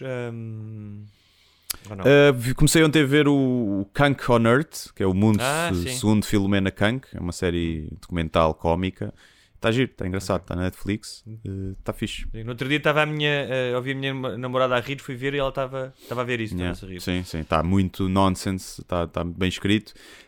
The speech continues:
Speaker 2: Tava, eu já tinha visto
Speaker 1: Mas
Speaker 2: uns
Speaker 1: aquilo
Speaker 2: clipes.
Speaker 1: é tipo, desculpa interromper, é tipo Ali G ou Borat,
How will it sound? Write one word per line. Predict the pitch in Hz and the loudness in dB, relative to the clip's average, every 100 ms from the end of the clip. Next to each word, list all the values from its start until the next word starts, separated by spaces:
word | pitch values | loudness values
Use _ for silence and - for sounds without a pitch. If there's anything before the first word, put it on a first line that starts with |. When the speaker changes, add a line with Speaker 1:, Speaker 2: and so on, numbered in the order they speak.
| - - | -8 2
Speaker 2:
Tava, | 101 104 | 4 4
eu | 107 | 4
já | 110 | 4
tinha | 117 | 4
visto | 110 | 4
Speaker 1:
Mas | 151 | 2
Speaker 2:
uns | 214 | 2
Speaker 1:
aquilo | 220 214 | 4 4
Speaker 2:
clipes. | 202 | 4
Speaker 1:
é | - | 2
tipo, | 196 - 175 175 165 151 147 139 135 123 | 0 2 2 2 2 0 -2 -6 -10 -14
desculpa | - 143 135 | -14 -10 -6
interromper, | 135 117 95 95 | -6 -6 -6 -6
é | |
tipo | 113 135 113 131 | -6 -8 0 2
Ali | 131 123 | 4 2
G | 104 113 151 180 - | -2 -2 -4 -8 -6
ou | 110 | -2
Borat, | 110 107 110 | 0 2 0